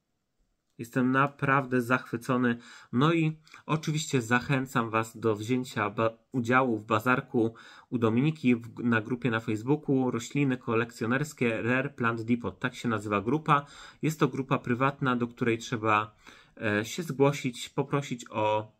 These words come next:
dołączenie, ale myślę, że Dominika bez problemu was do tej grupy dołączy. Zajrzyjcie tam. Co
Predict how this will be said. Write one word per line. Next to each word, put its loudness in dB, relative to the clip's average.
dołączenie, 0
ale 4
myślę, -2
że -4
Dominika -2
bez -2
problemu -2
was -4
do -6
tej -2
grupy -4
dołączy. 2
Zajrzyjcie 0
tam. 0
Co 0